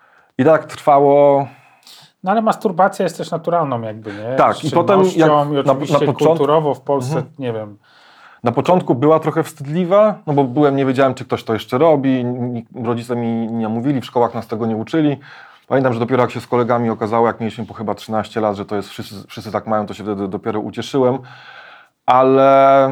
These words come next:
Speaker 1: em, i też wtedy przestałem czuć wstyd, a wręcz przeciwnie, wiedziałem, że to jest super i byłem zachęcany, a ja też dorastałem w takim progresywnym domu, więc,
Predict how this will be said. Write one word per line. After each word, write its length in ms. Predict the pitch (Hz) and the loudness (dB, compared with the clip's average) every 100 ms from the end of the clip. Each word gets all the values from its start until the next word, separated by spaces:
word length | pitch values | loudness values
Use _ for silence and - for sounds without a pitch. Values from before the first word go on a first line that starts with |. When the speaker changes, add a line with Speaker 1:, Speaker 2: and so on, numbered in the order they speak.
| 117 _ _ - _ | -4 _ _ -20 _
Speaker 1:
em, 640 | 123 123 120 120 120 117 113 _ _ | -2 0 2 2 0 -4 -10 _ _
i 80 | 120 | -2
też 160 | 151 151 | -2 0
wtedy 320 | 160 139 131 | 0 0 -2
przestałem 460 | - 131 139 139 | -4 -2 0 0
czuć 200 | 123 120 | 0 -8
wstyd, 520 | - - 170 180 175 - - - - _ _ | -10 -2 2 2 0 -18 -20 -20 -20 _ _
a 100 | - | 0
wręcz 260 | 120 131 131 | 0 0 -2
przeciwnie, 580 | 135 123 135 123 131 127 123 | -6 -4 -4 -2 -2 0 0
wiedziałem, 400 | 113 117 120 117 | 0 2 2 0
że 80 | 110 | -2
to 120 | 123 | -4
jest 120 | 113 | -6
super 520 | - 139 127 123 120 117 | -4 -4 0 2 2 0
i 480 | 120 110 110 107 104 | -4 -4 -4 -4 -6
byłem 260 | 98 113 107 | -4 -4 -2
zachęcany, 800 | 107 117 117 165 160 151 147 139 | -4 -6 0 2 4 2 2 2
a 40 | |
ja 80 | 120 | 0
też 200 | 113 104 - _ _ - | 0 -6 -16 _ _ -4
dorastałem 360 | 117 117 123 | -4 0 -2
w 40 | 107 | -2
takim 280 | 110 113 98 - _ _ - | -6 -8 -10 -16 _ _ -6
progresywnym 680 | 117 113 113 139 120 113 | -4 -4 -2 -2 -2 -2
domu, 220 | 113 113 107 | -2 -2 -4
więc, 360 | 107 98 - | -6 -8 -14